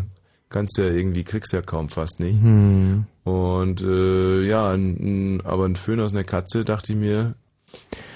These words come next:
Speaker 2: Das Blöde ist, ähm, also aus einer, also du würdest aus einer Katze ungefähr einen Föhn machen, oder?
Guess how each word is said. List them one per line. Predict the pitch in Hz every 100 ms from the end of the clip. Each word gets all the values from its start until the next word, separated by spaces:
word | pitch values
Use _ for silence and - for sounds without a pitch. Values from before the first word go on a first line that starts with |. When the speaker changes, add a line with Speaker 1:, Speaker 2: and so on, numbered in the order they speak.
| - -
Speaker 2:
Das | - 131
Blöde | 127 147 196
ist, | 190 -
ähm, | 156 147 147 143 -
also | 135 139
aus | 139
einer, | 160 160 170 -
also | 151 139
du | 143
würdest | 156 160
aus | 156 139
einer | 151 156
Katze | - 147 160
ungefähr | 147 143 139
einen | - 131
Föhn | 127 127 127 117
machen, | 98 95
oder? | 85 127